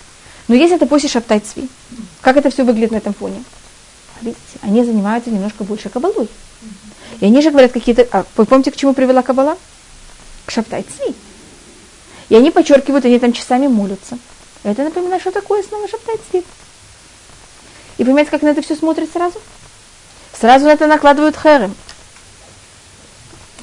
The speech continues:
И сразу это пробуют взять и уничтожить, как только возможно. Скажем, в Италии есть, э, то, что вы сказали, Рамхаль. Он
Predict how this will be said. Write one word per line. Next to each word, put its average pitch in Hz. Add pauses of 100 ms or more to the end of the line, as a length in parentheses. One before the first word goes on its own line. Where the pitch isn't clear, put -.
(140)
И 202
сразу 269
это 262
пробуют 277
взять 285
и -
уничтожить, 285
как 226
только 233
возможно. 220 (1400)
Скажем, 247
в 277
Италии 233 (200)
есть, 247 (200)
э, 202 (180)
то, -
что 233
вы 214
сказали, 214
Рамхаль. 208 (380)
Он 294